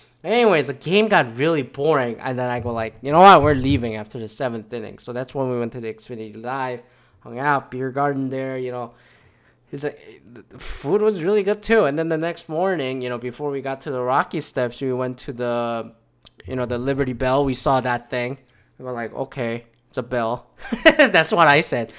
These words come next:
I didn't read rest of the whole schmaz about the exhibition there, you know, the history of the bell, you know, all that shit. Like, I don't give a fuck. I don't give a fuck. It's a broken bell. Let me line up. 'Cause we went super early in the morning, about, uh, nine or so when they opened.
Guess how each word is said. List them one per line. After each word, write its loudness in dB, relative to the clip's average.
I 4
didn't 6
read 6
rest 4
of -2
the 8
whole 10
schmaz 4
about 4
the -4
exhibition -2
there, 2
you 2
know, 0
the -4
history -2
of 2
the 0
bell, 6
you -4
know, -4
all -4
that -6
shit. -12
Like, -10
I -2
don't 0
give 0
a 2
fuck. -8
I -10
don't -6
give -4
a -6
fuck. -10
It's -10
a -4
broken -2
bell. -8
Let -8
me -4
line -2
up. -6
'Cause -8
we 6
went 6
super 0
early 6
in 2
the 4
morning, 2
about, -2
uh, -4
nine -4
or 0
so 2
when 0
they 2
opened. 0